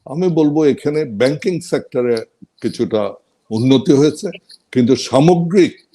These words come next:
অর্থনীতির যেই উন্নতি অনেকে আশা করেছিল এবং যে দুর্নীতি দমন করা যেত, সেইটা কিন্তু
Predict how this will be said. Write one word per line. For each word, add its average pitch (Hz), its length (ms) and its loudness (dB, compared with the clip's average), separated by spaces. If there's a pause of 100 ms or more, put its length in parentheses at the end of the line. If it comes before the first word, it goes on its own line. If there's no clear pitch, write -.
(400)
অর্থনীতির 113 760 0 (340)
যেই 113 440 2 (540)
উন্নতি 151 480 2
অনেকে 127 500 0
আশা 117 260 -2
করেছিল 107 460 -2 (520)
এবং 117 420 0
যে 113 160 4
দুর্নীতি 135 680 2
দমন 123 400 2 (200)
করা 135 260 4
যেত, 117 340 -6 (300)
সেইটা 123 540 -4
কিন্তু 104 500 -10